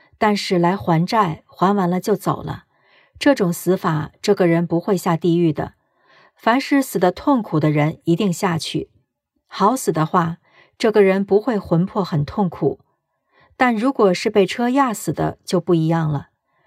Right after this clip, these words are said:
睡一觉躺在床上走掉，一定是被人家接走。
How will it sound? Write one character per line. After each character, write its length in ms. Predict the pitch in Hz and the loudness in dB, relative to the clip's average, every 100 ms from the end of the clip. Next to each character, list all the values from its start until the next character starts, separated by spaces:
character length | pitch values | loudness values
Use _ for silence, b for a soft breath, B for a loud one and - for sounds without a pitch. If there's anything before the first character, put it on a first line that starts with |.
| _ _ _ | _ _ _
睡 320 | - 311 254 | 0 2 2
一 60 | 214 | 2
觉 260 | 233 202 | 2 0
躺 260 | 196 185 170 | 0 -2 0
在 140 | 220 | 0
床 260 | 214 180 180 | -2 0 0
上 240 | 214 226 | 0 -4
走 220 | 208 156 | -2 -4
掉， 320 | 165 175 156 - b b b | 0 0 -2 -8 b b b
一 120 | 196 | -2
定 240 | 214 254 196 | 0 0 -2
是 180 | - 202 | -2 0
被 160 | 175 | 2
人 160 | 156 156 | 0 0
家 200 | 170 170 | 0 -2
接 200 | - 208 | 2 2
走。 360 | - - - | 2 -10 -10